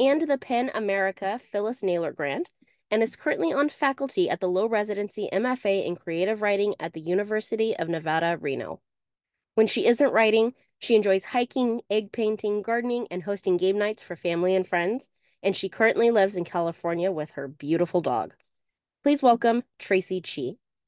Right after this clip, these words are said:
Well, welcome, welcome, welcome, Tracy. I am, like, beyond tickled to talk to you today 'cause I'm telling you, I am obsessed, obsessed, obsessed with this book that you have coming out. Uh, but we will get to that. But welcome. Thank you so much for being here. I'm so excited to talk with you.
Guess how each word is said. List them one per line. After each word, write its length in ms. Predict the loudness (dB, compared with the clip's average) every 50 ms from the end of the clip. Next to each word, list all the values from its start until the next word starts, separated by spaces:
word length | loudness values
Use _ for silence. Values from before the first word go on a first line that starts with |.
| _ _ _ -20 -20 -14 -2 2
Well, 220 | 4 6 6 6
welcome, 460 | 8 8 8 6 8 6 6 6 8
welcome, 340 | 6 6 6 4 4 4 4
welcome, 320 | 6 4 4 4 2 0 2
Tracy. 500 | 2 2 2 2 2 2 2 2 2 2 2 4
I 160 | 4 4 4
am, 500 | 4 4 4 2 2 0 0 -2 -4 -6 _ _ -6
like, 180 | -6 -6 -6 _ _ -6
beyond 420 | -2 2 4 4 4 4 2 0
tickled 440 | -2 -4 -4 -4 -4 -4 -6 -8 -12
to 100 | -12 -6
talk 260 | -2 0 0 0 -2
to 80 | -4 -8
you 40 | -6
today 240 | -4 -2 -2 -2 -2
'cause 300 | -2 -2 -2 -2 -2 -4 -2
I'm 180 | -2 -2 -2
telling 340 | -2 -2 -2 0 0 0 0
you, 120 | -2 -2 -2
I 160 | 0 0 0
am 260 | 0 0 -2 -4 -6 -6 _ -2
obsessed, 720 | -2 -2 -2 -6 -14 -12 -6 -2 0 0 0 0 -2 -8
obsessed, 360 | -8 -6 -4 -4 -4 -6 -10
obsessed 320 | -8 -4 -4 -4 -4 -4
with 100 | -6 -4
this 160 | -4 -4 -4 0
book 200 | 0 0 0 -2
that 180 | -4 -6 -4 -2
you 140 | 0 0
have 180 | 2 0 0 0
coming 260 | 0 0 2 4 6
out. 260 | 6 6 6 4 0 -6 -20 -20 -20 -20 -20 -20 -20 _ -2
Uh, 300 | 2 2 4 4 4 2 0 -2 _ 0
but 160 | 0 2 2
we 100 | 0 0
will 120 | 0 0
get 180 | 0 0 0 0
to 100 | 0 0
that. 200 | 0 0 0 0
But 160 | -2 -2 -2
welcome. 420 | -2 -2 -2 -2 -4 -6 -6 -6
Thank 320 | -6 -6 -8 -8 -10 -10 -10
you 80 | -10
so 180 | -6 -4 -2 0
much 160 | 0 0 -2
for 120 | -2 -4 -4
being 200 | -4 -4 -4 -2
here. 100 | -2 -2
I'm 120 | -4 -4
so 120 | -4 -6
excited 340 | -8 -6 -4 -6 -6 -4 -6
to 60 | -8
talk 280 | -4 -2 -2 -2 -2 -4
with 160 | -10 -10 -8
you. 260 | -6 -6 -6 -6 -8